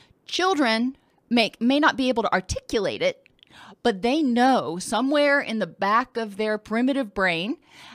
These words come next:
that they can't survive on their own. They know they need somebody to give them food, to keep them safe, to help them survive.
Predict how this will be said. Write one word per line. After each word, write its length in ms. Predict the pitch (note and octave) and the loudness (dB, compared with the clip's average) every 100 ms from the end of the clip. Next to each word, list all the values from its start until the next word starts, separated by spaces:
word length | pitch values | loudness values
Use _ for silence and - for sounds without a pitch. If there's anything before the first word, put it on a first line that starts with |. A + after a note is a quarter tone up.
| - | -18
that 540 | - A3+ A3 G#3+ - F3 | 2 4 6 4 0 -2
they 160 | A3+ | -4
can't 400 | C#4+ - C#4 - | -2 -4 -6 -6
survive 640 | - A#3 G3 G3+ G3+ G3 - | -6 -6 -4 -2 -2 -2 -4
on 160 | F3 | -6
their 200 | F3 D#3+ | -6 -6
own. 260 | E3 C#3+ - - | -6 -8 -12 -10
They 240 | D#3+ G3 | -4 -2
know 320 | A3+ A3 A3+ | 0 2 2
they 220 | A#3 G3+ G3 | 0 -2 -4
need 280 | G#3 A3 | -6 -8
somebody 540 | - A3 F#3+ F3 E3+ E3+ | -8 -6 -4 -4 -6 -8
to 220 | - F#3+ | -8 -10
give 220 | D#3+ F#3 | -6 -6
them 180 | E3 E3+ | -6 -12
food, 420 | E3+ F#3+ D3 C3 | -8 -6 -6 -8
to 120 | - F#3+ | -12 -12
keep 260 | - F3 | -12 -12
them 160 | - F3 | -8 -8
safe, 560 | - E3 D#3 D3 - | -4 -2 -2 -4 -10
to 100 | - | -16
help 300 | E3+ F#3+ F3 | -6 -6 -4
them 320 | F#3 E3 D#3+ E3+ _ | -4 -6 -6 -12 _
survive. 720 | - - G3+ G3+ F#3 - - | -10 -6 2 4 4 4 -4